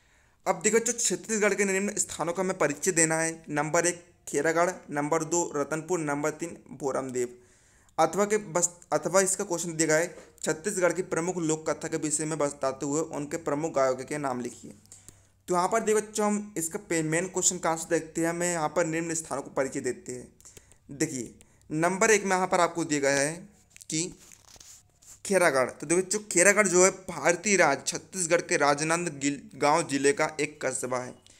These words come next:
खेरागढ़ राज्य ब्रिटिश भारत के पूर्व मध्य प्रांतों का एक सामंती राज्य था। पनदद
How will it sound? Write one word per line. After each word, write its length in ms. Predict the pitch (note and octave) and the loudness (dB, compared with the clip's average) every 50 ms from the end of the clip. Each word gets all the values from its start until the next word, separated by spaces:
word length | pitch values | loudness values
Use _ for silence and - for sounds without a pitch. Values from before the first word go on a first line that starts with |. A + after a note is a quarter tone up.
| - _ _ _ _ _ _ _ - | -20 _ _ _ _ _ _ _ -2
खेरागढ़ 420 | - F3 F3+ F#3+ G#3 G#3 G3 A3 | 2 6 6 6 6 6 4 4
राज्य 420 | G#3+ G3 E3+ E3+ F3+ F3 D3+ F3+ F3 | 6 6 6 6 4 2 0 -4 -6
ब्रिटिश 640 | D3 C3+ - C#3+ D#3 E3 D#3+ D#3+ G#3+ G3+ - - - - - _ - D3 | -6 -6 -6 -4 -4 -4 -2 0 0 0 0 0 -2 -6 -10 _ -18 -14
भारत 440 | B2+ D3 C#3+ C#3 D#3 E3 F3 E3+ - | -12 -8 -4 0 0 0 0 0 -2
के 80 | G#3 G3 | -4 -4
पूर्व 480 | G3+ - - F#3 F3+ D#3+ D3+ C#3+ B2+ - - - | -4 0 2 2 2 4 2 -2 -4 -4 -10 -8
मध्य 320 | C#3+ D3 E3 F3 D#3+ F#3+ | -4 -2 -2 0 0 -2
प्रांतों 480 | F#3+ - F3 D#3+ D3+ D#3 D3+ D3+ E3 E3+ | -2 2 2 2 2 2 0 -2 -4 -4
का 220 | E3 - F3+ - - | -2 -2 -2 0 0
एक 160 | G3 - - | -2 -2 -2
सामंती 560 | - - D3 C3+ C3+ C#3 C#3 C#3+ D3 - - C#3+ | -2 -2 -2 0 0 -2 -4 -4 -4 -4 -2 0
राज्य 320 | C3+ B2+ B2+ A#2+ B2 C3+ | 2 0 0 0 -4 -8
था। 240 | C3 - E3 A#2+ - _ _ _ _ _ _ _ _ _ _ _ _ _ _ _ _ _ _ _ _ _ _ _ _ _ _ _ _ _ _ _ _ _ _ _ | -10 -10 -18 -18 -20 _ _ _ _ _ _ _ _ _ _ _ _ _ _ _ _ _ _ _ _ _ _ _ _ _ _ _ _ _ _ _ _ _ _ _
पनदद 680 | - E3+ F#3+ G#3+ A#3 A#3 F#3 - F3 E3+ D3+ C3 C3 | 4 4 4 4 2 0 2 4 4 4 4 2 -4